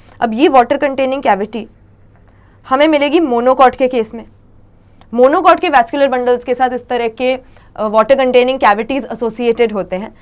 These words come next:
तो देख लो भाई, इसमें से मोनोकॉट कौन है? साइकस तो है नहीं, साइकस तो जिम्नोस्पर्म हो गया। सनफ्लावर हमारा डाइकॉट है, पाइनस again जिम्नोस्पर्म है। तो मेज हमारे पास मोनोकॉट का एग्जांपल आ जाता है, यही अपना करेक्ट आंसर हो जाएगा।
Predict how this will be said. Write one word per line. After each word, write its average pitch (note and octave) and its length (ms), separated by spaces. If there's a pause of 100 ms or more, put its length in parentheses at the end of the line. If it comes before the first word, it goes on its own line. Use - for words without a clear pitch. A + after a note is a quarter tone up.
(160)
तो C#4+ 80
देख D#4+ 220
लो F#4 100
भाई, E4+ 140
इसमें E4 180
से E4+ 100
मोनोकॉट D#4 480
कौन C#4+ 240
है? C#4+ 120 (420)
साइकस B3+ 380
तो A#3+ 60
है G#3 160
नहीं, A3+ 140
साइकस A3 340
तो A3 120
जिम्नोस्पर्म A3 560
हो A3 100
गया। A3 220 (440)
सनफ्लावर C4 680 (440)
हमारा A3+ 260
डाइकॉट G#3 560
है, B3 140 (840)
पाइनस C4 500
again C4 300
जिम्नोस्पर्म A#3+ 600
है। A3+ 120 (420)
तो C#4+ 80
मेज C4 460
हमारे C#4+ 300
पास B3 400 (500)
मोनोकॉट C#4+ 440
का D#4 80
एग्जांपल A3 460
आ F#3+ 60
जाता G3+ 240
है, F4 60
यही D4+ 260
अपना C4+ 200
करेक्ट F#3+ 340
आंसर F3+ 300
हो F#3+ 60
जाएगा। F3+ 340